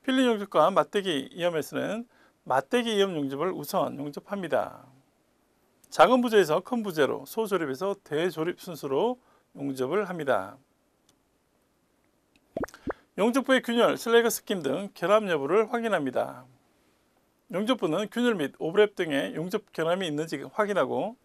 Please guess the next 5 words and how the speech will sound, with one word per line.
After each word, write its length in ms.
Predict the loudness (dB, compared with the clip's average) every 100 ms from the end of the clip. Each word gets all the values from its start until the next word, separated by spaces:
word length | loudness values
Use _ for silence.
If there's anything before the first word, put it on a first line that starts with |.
| _ _ _ _ -4
균열 280 | 4 4
및 200 | 4 0
오버랩은 580 | 0 4 8 8 6 -2
허용되지 460 | 0 0 0 0 2
않으므로 560 | 2 0 0 -2 -2